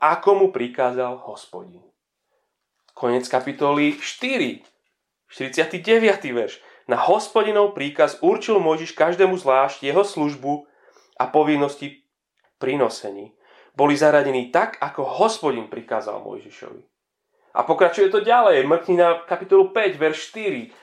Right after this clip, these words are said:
osem, verš jedna, osem, verš dvadsať. A končí to v deviatej kapitole, dvadsiaty tretí verš, stále sa to opakuje.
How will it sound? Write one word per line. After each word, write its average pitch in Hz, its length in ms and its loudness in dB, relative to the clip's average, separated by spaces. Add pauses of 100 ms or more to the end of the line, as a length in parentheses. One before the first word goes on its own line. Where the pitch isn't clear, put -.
(1160)
osem, 151 560 2
verš 175 280 4
jedna, 147 520 0 (2250)
osem, 190 440 0
verš 147 320 -6
dvadsať. 170 640 -2 (440)
A - 120 -14 (1040)
končí 226 360 2
to - 360 0
v - 240 -20
deviatej 208 400 2
kapitole, 147 480 -2
dvadsiaty 190 520 0
tretí 180 360 -4
verš, 147 280 -2
stále 202 480 0
sa 185 120 2
to 160 240 2
opakuje. 120 480 -10